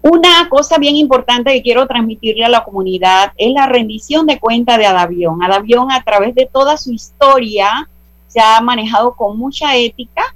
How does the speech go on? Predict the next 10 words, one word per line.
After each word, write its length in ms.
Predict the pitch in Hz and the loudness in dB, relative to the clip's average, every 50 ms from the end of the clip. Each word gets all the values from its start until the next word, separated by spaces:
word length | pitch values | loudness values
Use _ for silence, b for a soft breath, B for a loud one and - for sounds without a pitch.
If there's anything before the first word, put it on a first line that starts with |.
| _ _ | _ _
y 140 | - 226 220 | -12 -12 -10
con 300 | - - 208 202 196 202 | -6 -2 -2 -2 -2 -2
muchos 500 | 202 196 208 220 - - 262 262 269 269 269 - _ _ _ _ _ _ _ _ _ _ _ | -4 -6 -8 -6 -2 0 2 2 2 2 0 -4 _ _ _ _ _ _ _ _ _ _ _
valores 560 | - 185 185 190 190 190 208 226 247 254 262 254 | -4 -2 0 2 2 4 4 4 4 2 0 0
y 100 | 247 208 | -2 -4
principios 580 | - 202 202 196 - - 214 - - 247 269 | -6 -8 -8 -8 -8 -10 -8 -2 -2 -2 0
morales 520 | 269 240 220 196 185 185 185 190 214 247 - | 0 -2 -2 -2 -2 -2 -2 -4 -6 -6 -6
que 80 | - 220 | -6 -6
han 100 | 208 202 | -6 -4
permitido 840 | - 226 262 247 214 196 - - 214 214 214 202 226 247 - - | -4 -4 -4 -4 -6 -8 -10 -10 -6 -6 -2 0 2 0 0 -2